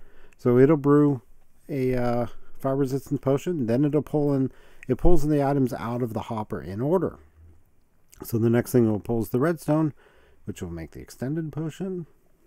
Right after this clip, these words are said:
Make sure I have three spaces here. Now I've got fire resistance, now the redstone. It'll go and make this an eight-minute fire resistance potion, which is pretty cool.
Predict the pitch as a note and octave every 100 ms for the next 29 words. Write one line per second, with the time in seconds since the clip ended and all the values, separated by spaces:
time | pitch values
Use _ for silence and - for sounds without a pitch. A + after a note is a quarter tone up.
0 | _ - - - - - - - - -
1 | - - - - - D#2+ E2+ D#2 - F2+
2 | - - F#2 - G#2 D3 D3+ C3 C#3+ C3+
3 | C#3+ A2 B2+ C#3 B2 C3 - B2 - A#2+
4 | A#2 B2 D#3+ - D#3 C#3+ C#3+ - - -
5 | - - - - - - - - - B2
6 | A2+ C3 A#2 A#2+ A#2+ - F2+ D#2 F3+ F#3+
7 | C3 G2 - F#2 E2 D#2+ D#2+ D#2 - C#2+
8 | - E2+ - C#3 D3+ - - - - F2+
9 | - A2+ G#2+ G2 C3 C3 F3